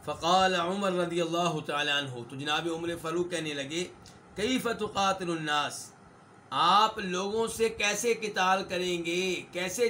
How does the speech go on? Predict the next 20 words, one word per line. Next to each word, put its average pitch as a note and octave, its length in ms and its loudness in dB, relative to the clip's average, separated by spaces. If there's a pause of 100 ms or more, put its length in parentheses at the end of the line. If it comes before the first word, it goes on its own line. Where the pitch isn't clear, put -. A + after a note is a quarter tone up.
جنگ F#3 280 0
کریں F#3 380 -2
گے، F#3 120 0 (140)
کیسے F#3+ 340 0
لڑیں G#3 320 -4
گے؟ A#3+ 180 2 (400)
وقد F#3 440 -2
قال A#3+ 260 6 (120)
رسول B3 300 -2
اللہ A#3 360 4
صلی A3 140 0
اللہ G3+ 400 0
علیہ F#3+ 140 0
وسلم، F3 380 -4 (420)
جبکہ A#3 500 2
نبی G#3 300 0
علیہ G3 160 -2
الصلوۃ F#3 260 0
والسلام F3+ 400 -2
نے E3+ 100 -2